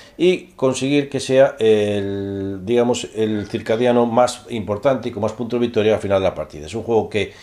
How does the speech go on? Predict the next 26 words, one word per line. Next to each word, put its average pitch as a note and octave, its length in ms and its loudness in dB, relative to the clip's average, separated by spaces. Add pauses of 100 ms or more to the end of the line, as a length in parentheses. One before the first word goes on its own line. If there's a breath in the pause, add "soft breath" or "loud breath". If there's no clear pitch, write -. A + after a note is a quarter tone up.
(380 loud breath)
yendo A2+ 580 2
de G2 120 0
la G2 140 4
escuela A2 420 4
hola-, A2+ 400 2
neozelandesa, C3 720 0
quizás A#2+ 260 -4
sea B2 200 4
el A2 60 0
que A#2 80 -4
más A2+ 140 0
me A#2 80 -4
interesa A2+ 420 -4
por A#2+ 200 -2
la B2 80 6
dureza A2 500 0 (460 loud breath)
y D#3 320 -2 (160)
por C3+ 360 4
el G2 800 -2
sistema A2 540 -2
de G2 220 -4
juego G#2 340 0
que - 80 -12
van F#2+ 200 2
a F2+ 60 -10
plantear. - 520 -6